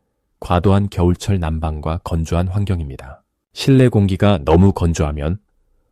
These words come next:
호흡기나 피부에 영향을 줄 수 있으니 가습기를 사용하거나 물을 자주 마셔서 수분을 충분히 보충해 주세요.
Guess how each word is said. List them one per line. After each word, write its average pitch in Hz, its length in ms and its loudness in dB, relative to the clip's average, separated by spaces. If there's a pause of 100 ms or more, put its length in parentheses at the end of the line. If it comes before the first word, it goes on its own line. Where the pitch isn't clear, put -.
(160)
호흡기나 107 480 4
피부에 107 460 2
영향을 85 360 0
줄 85 140 -2
수 - 120 -6
있으니 73 400 -8 (440)
가습기를 202 540 2
사용하거나 92 680 -2 (380)
물을 101 340 4
자주 98 300 -4
마셔서 85 480 -2
수분을 107 420 0
충분히 110 460 -2
보충해 80 460 -6
주세요. 71 420 -12